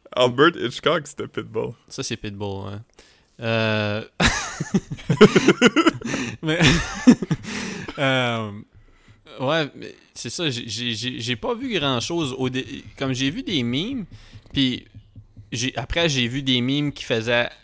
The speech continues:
Speaker 2: allusion au fait que ça ressemblait à ça, mais je pensais vraiment que le monde partageait des, euh, les touches du PlayStation, là. Parce que c'est,
Speaker 1: Hmm.
Speaker 2: c'est les, les triangles puis le cercle. Mais après ça, j'ai vu des, des affaires qui expliquaient que c'était pas ça. Puis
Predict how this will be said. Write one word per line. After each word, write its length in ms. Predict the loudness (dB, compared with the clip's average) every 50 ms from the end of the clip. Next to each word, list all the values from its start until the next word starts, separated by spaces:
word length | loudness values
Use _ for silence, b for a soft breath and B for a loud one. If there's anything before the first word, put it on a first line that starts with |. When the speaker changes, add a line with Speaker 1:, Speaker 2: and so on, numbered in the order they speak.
| -4
Speaker 2:
allusion 540 | -4 -2 -2 -2 -2 -2 0 0 0 0 0
au 20 |
fait 160 | 0 0 0 0
que 60 | 0
ça 100 | 0 -2
ressemblait 340 | -2 -2 -2 -2 -2 -2 -2
à 80 | -2
ça, 120 | -2 -2 -2
mais 80 | -2
je 80 | -2 -2
pensais 260 | -2 -2 -2 0 0
vraiment 320 | 0 0 0 0 -2 -2
que 100 | 0 2
le 120 | 2 2 2
monde 260 | 2 0 -2 -2 0
partageait 540 | 0 0 0 0 0 0 0 2 0 0 -2
des, 320 | 0 0 0 0 0 0 0 -2
euh, 220 | -2 -2 -4 -6 -8 -12 -16 -20 b b b b b -8
les 160 | -4 -4 -2
touches 300 | 0 0 0 0 0 -2 -6
du 80 | -8
PlayStation, 760 | -8 -4 -2 -2 -2 -2 -2 -2 -2 -2 -2 -2 -2 -2 -2 -2
là. 300 | -2 -4 -6 -8 -8 -12 _ _ _ _ _ _ _ _ _ _ -12
Parce 140 | -8 -6 -2
que 80 | 0
c'est, 140 | 0 0 0
Speaker 1:
Hmm. 60 | 0 -2
Speaker 2:
c'est 180 | -2 -2 -4
les, 180 | -4 -4 -6 -6
les 160 | -6 -6 -6
triangles 380 | -6 -6 -4 -4 -2 -2 -4 -4
puis 80 | -6
le 80 | -6 -6
cercle. 240 | -4 -6 -6 -6 -4
Mais 80 | -4 -2
après 240 | -2 -2 -2 -2
ça, 140 | -2 0 0
j'ai 160 | 0 0 0
vu 160 | 0 -2 -4 -2
des, 320 | -2 0 0 0 0 -2
des 240 | -4 -8 -8 -8 -6
affaires 500 | -8 -8 -8 -12 -8 -4 -4 -4 -2 -4
qui 80 | -6
expliquaient 400 | -10 -10 -10 -12 -12 -8 -6 -6
que 80 | -6 -6
c'était 180 | -8 -10 -12 -6
pas 200 | -4 -4 -4 -2
ça. 180 | -2 -4 -4
Puis 200 | -4 -6 -8 B